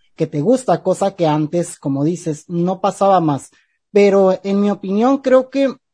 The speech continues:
Disney, y estoy de acuerdo contigo, yo estoy eh,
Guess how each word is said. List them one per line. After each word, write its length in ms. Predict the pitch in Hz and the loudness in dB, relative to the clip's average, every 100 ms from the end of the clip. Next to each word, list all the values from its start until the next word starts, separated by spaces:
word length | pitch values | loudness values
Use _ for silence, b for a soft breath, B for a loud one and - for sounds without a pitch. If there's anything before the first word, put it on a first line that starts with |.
| _ _ | _ _
Disney, 720 | 196 247 214 254 262 262 - _ _ - | -4 -4 -2 -2 0 -2 -10 _ _ -4
y 100 | 185 | -4
estoy 220 | - 196 | -2 0
de 60 | |
acuerdo 280 | 208 214 214 | 0 0 -2
contigo, 380 | 190 147 175 190 | -2 -6 -4 -4
yo 80 | 180 | -4
estoy 480 | 175 190 185 190 175 b b b b _ - | -6 -2 -2 -2 -8 b b b b _ -8
eh, 560 | 147 139 135 135 131 | -4 -2 -4 -6 -8